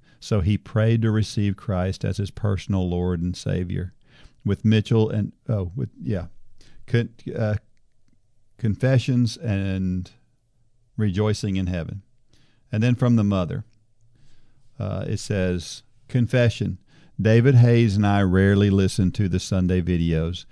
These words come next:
We love them, but they're so long. Last night on the way home from visiting family, I decided to listen to thirty minutes of the replay in the van. We didn't have our headphones, so I played it through the van speakers.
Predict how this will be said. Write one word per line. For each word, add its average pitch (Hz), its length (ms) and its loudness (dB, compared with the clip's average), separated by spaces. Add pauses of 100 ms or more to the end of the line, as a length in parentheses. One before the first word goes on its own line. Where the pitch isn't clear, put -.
(240)
We 110 140 4
love 156 300 4
them, 113 260 2 (440)
but - 160 0
they're 104 140 4
so 113 280 2
long. 113 400 0 (400)
Last 117 320 6
night 123 160 4
on 120 120 4
the 117 60 4
way 117 200 4
home 113 420 4
from - 180 -2
visiting 107 460 2
family, 101 480 0
I 92 120 -2
decided 101 520 0
to 104 80 2
listen 107 400 2
to - 100 -4
thirty 110 380 0
minutes 95 380 0
of 90 100 -4
the 90 100 -2
replay 90 480 -2
in 90 120 0
the 92 80 0
van. 104 400 -4 (440)
We 117 120 6
didn't 175 240 4
have 139 200 4
our 127 120 2
headphones, 110 560 2
so 101 80 0
I 92 80 4
played 120 280 2
it 131 120 0
through 120 100 -2
the 101 100 0
van 90 280 0
speakers. - 520 -6